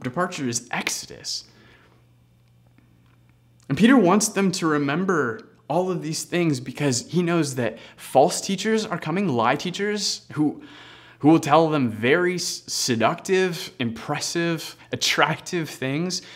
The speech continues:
that if they don't have their imagination full with Jesus, then they're gonna, they're gonna forget and potentially go way off track or even just show, like, lose their faith entirely.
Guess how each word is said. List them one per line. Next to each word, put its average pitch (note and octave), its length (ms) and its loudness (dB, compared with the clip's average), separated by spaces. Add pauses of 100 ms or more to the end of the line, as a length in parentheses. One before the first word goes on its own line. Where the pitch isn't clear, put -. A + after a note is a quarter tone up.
(140)
that C#3+ 100 2
if D3 80 0
they G3 80 8
don't A#3 180 10
have A3 180 6
their G#3+ 100 6
imagination G#3 560 -2
full F#3+ 260 -2
with - 380 -6
Jesus, D#3 540 0
then C#3 180 -2
they're C3+ 100 -2
gonna, C#3 240 0 (1120)
they're D3 160 4
gonna E3 160 6
forget B2 480 -2
and B2+ 360 -2
potentially F3+ 840 0
go D3 120 4
way C#3 280 2
off F3+ 220 2
track D3+ 360 0
or D#3+ 120 0
even E3+ 340 -2 (380)
just - 260 -4 (600)
show, - 420 4
like, B2 140 -4 (160)
lose D3+ 480 2
their D#3 160 4
faith D3+ 280 -2
entirely. C3+ 760 -4